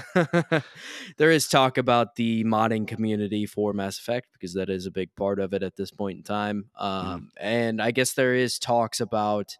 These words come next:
Speaker 1: how they're gonna handle that and how they're gonna go about it. I, supposedly the developers are working with the modding community to try to sort all that out, so that's good.
Speaker 2: Cool.
Speaker 1: Um, you exci-, are you,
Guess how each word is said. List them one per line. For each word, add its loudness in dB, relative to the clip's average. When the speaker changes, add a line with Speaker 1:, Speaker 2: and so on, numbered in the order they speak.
Speaker 1:
how -4
they're -2
gonna -4
handle -4
that -2
and -8
how -4
they're -4
gonna -4
go -6
about -4
it. -8
I, -6
supposedly 4
the 2
developers 2
are 0
working -4
with -4
the -4
modding -4
community -8
to -18
try -8
to -10
sort -8
all -4
that -6
out, -6
so -12
that's -6
good. -4
Speaker 2:
Cool. 6
Speaker 1:
Um, -4
you 2
exci-, 0
are -6
you, -6